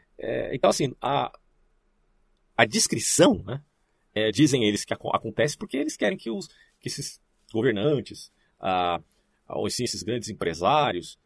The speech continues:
esses grandes filantropos tenham mais liberdade pra falar, assim, aquelas polêmicas da imprensa, né, que tira a frase de contexto. Mas isso pra mim é desculpinha, cara. É, não dá pra acreditar é, que os caras fazerem reuniões secretas seja algo que vise o benefício geral da população.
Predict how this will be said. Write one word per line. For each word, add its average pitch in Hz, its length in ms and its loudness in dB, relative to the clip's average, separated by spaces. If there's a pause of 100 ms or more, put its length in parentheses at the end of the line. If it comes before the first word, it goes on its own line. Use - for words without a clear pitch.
(100)
esses 101 200 -12
grandes 104 220 -4
filantropos 123 480 -4
tenham - 140 -6
mais 202 160 -2
liberdade 139 420 2
pra 127 120 -2
falar, 110 420 0
assim, 107 320 -8 (240)
aquelas - 280 -4
polêmicas 104 580 -2
da 95 80 -6
imprensa, 98 560 -8
né, 107 120 -14 (220)
que 101 60 -10
tira 101 160 -6
a - 40 -4
frase 92 200 -4
de 92 80 -12
contexto. 110 360 -6
Mas - 120 -4
isso - 160 -6
pra 262 120 2
mim 226 80 -4
é 311 40 -4
desculpinha, 131 440 -2
cara. - 220 -10 (340)
É, 113 200 -8
não - 120 -4
dá 135 140 4
pra 151 120 2
acreditar 123 560 -2 (280)
é, 104 100 -10
que 120 380 -6 (260)
os - 160 -10
caras 113 200 -2
fazerem 110 280 2
reuniões 113 280 -2
secretas 123 480 0
seja 139 260 -4
algo 135 300 2
que 165 260 -8
vise 139 480 -8
o 135 100 -6
benefício 139 480 -4 (180)
geral 127 280 4
da 139 100 2
população. 143 500 -2